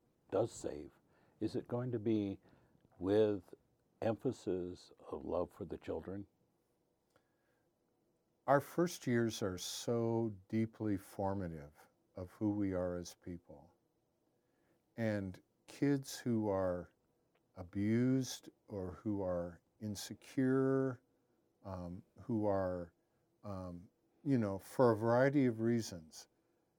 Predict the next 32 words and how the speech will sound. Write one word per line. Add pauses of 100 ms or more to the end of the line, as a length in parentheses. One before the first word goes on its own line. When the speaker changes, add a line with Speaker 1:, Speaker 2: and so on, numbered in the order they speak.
(540)
Speaker 2:
people
can
spend
the
rest
of
their
lives
trying
to (100)
catch
up
with
that. (1300)
We're, (100)
we're
sitting
in
the
studio
with
Haley
Oliver (220)
doing
the
technical
side,
and,
uh, (1000)
her
daughter
Vera,